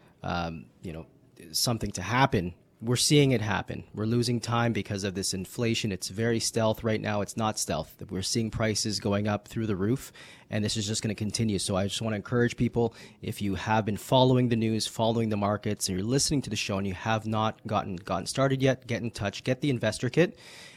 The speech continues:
and find out what works for you and how we can tailor something, a solution for you, and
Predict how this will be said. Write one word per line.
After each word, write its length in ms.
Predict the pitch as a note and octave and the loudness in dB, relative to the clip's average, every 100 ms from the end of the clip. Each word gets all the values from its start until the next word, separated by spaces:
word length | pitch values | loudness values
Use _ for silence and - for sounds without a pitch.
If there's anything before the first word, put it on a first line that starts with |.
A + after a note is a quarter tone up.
| - | -6
and 160 | A#2+ G#2 | -2 2
find 240 | A#2 A2 | 2 4
out 220 | A2 G#2 - _ _ _ _ | 4 2 -6 _ _ _ _
what 640 | C3+ B2 A2+ A2 A#2+ B2 - | -12 -10 -8 -2 0 0 -2
works 380 | A2+ A#2+ A#2 - | -2 -2 -2 -2
for 140 | A2+ | -2
you 240 | G#2+ B2+ | 2 2
and 100 | B2 | 2
how 200 | - G#2 | 0 -2
we 100 | G2+ | -2
can 160 | G2+ F#2+ | -4 -4
tailor 260 | - G2 G2 | -2 -2 -2
something, 400 | - F#2 F#2+ F#2 | -2 -4 -2 -2
a 60 | |
solution 440 | - F#2+ F2+ - F2+ | -2 -2 -4 -4 -8
for 240 | - F#2 | -6 -4
you, 220 | F#2 F2+ | -2 -4
and 340 | - F2+ F2 | -6 -6 -8